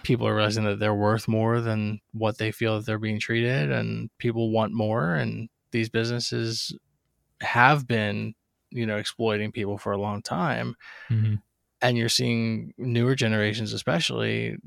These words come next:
Speaker 1: kind of be like, "Yeah, fuck that." Like, you're seeing when covid started, like, people were like, "Oh, no one in the right mind is gonna quit their job because, you know, it's a pandemic and they're gonna wanna work and they're gonna want money." And, like,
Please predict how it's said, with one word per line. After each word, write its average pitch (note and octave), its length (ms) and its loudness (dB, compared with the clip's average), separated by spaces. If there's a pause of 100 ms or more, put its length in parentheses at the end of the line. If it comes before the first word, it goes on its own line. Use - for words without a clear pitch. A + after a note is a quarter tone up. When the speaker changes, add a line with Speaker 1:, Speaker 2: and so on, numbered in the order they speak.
(120)
Speaker 1:
kind A#2 220 -2
of A2+ 100 -4
be A#2 120 -4
like, A2 260 -2
"Yeah, A#2 200 2
fuck A#2 300 -4
that." C#3 420 -2
Like, A#2 520 -4
you're A#2+ 240 -4
seeing A2 680 -2 (300)
when B2 240 -4
covid A#2 260 2
started, B2 460 0
like, A2 200 0
people A#2 220 -4
were A2+ 60 2
like, G#2+ 120 0
"Oh, B2+ 140 2
no A2+ 160 4
one A2+ 140 2
in A2 40 2
the G#2+ 80 0
right G#2+ 140 2
mind G#2 200 -2
is A2 60 -6
gonna G2+ 140 -6
quit - 160 -8
their F#2+ 80 -6
job A2 400 -2
because, G#2 560 -4
you A2 100 -4
know, F2+ 280 -4
it's - 280 -6
a C3+ 60 -12
pandemic G#2+ 540 -8
and F#2+ 100 -8
they're G#2 80 -4
gonna G#2 180 -4
wanna G2+ 160 -6
work A#2 420 -6
and F#2+ 100 -6
they're G#2+ 100 -4
gonna G#2+ 140 -2
want G#2 200 -4
money." A#2+ 360 -6
And, A2+ 180 -4
like, A2+ 220 -4